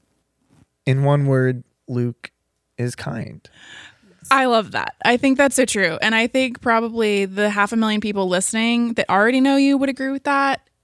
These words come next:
Speaker 1: But if you
Speaker 2: And
Speaker 1: don't know me, allow me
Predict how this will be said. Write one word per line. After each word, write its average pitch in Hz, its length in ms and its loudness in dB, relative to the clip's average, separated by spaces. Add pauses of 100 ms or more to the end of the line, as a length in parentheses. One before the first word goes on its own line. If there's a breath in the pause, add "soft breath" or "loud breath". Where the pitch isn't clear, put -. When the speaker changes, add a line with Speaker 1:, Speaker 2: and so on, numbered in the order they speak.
(120)
Speaker 1:
But 220 60 0
if 208 380 0
you - 60 0
Speaker 2:
And - 80 0
Speaker 1:
don't 151 280 0
know 117 180 -2
me, 120 320 0 (260)
allow 131 340 2
me 131 480 0